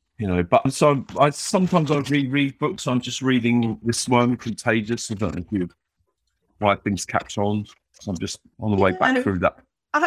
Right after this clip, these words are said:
Speaker 2: I
Speaker 1: Listen.
Speaker 2: think I might have that on my <laughs> bookshelf.
Speaker 1: Yeah, well, there you go. So
Speaker 2: <laughs> It certainly rings a bell. But th-, th-, there's always a go-to book, isn't there? That, you know,
Speaker 1: Oh, yeah. No, I've, I've
Speaker 2: talks to
Speaker 1: got dozens
Speaker 2: somebody.
Speaker 1: of those. Dozens of those.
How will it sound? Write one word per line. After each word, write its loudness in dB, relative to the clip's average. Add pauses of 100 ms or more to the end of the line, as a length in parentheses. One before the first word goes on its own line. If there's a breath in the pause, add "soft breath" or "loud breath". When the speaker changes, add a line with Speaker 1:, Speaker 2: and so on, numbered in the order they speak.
(220)
Speaker 2:
I -6
Speaker 1:
Listen. -8
Speaker 2:
think -4
I 0
might 0
have -2
that 2
on -2
my 4
<laughs> -6
bookshelf. 0 (240)
Speaker 1:
Yeah, 6
well, 4
there 6
you 4
go. 4
So 0
Speaker 2:
<laughs> 0
It 4
certainly 6
rings 4
a 2
bell. 4 (340 loud breath)
But 2
th-, -16
th-, 2
there's 2
always 6
a 2
go-to 4
book, 2
isn't -4
there? -8 (120)
That, -2
you 2
know, 8
Speaker 1:
Oh, 6
yeah. 4
No, 2
I've, 2
I've 2 (180)
Speaker 2:
talks 0
to 0
Speaker 1:
got -2
dozens 0
Speaker 2:
somebody. -2
Speaker 1:
of 0
those. -6 (540)
Dozens 0
of -2
those. -4